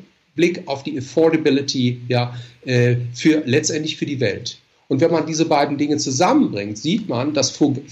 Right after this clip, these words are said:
also Frugality oder frugaler Lebensstil und frugale Produkte, ja, eine, ein wunderbares Kom-, äh, Komplementär bilden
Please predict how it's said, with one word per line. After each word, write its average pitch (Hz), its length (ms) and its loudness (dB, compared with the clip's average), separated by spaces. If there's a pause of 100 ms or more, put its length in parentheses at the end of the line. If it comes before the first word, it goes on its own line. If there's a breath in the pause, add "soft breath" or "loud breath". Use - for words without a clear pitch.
(140)
also 123 180 0
Frugality 165 720 0
oder 131 140 -2
frugaler 127 440 0
Lebensstil 170 540 2
und 131 100 -4
frugale 123 440 0
Produkte, 170 560 0 (160)
ja, 151 260 -4 (420 loud breath)
eine, 135 300 4 (140)
ein 127 200 4
wunderbares 147 720 2
Kom-, 156 340 -2
äh, 131 280 0
Komplementär 135 840 2
bilden 131 520 2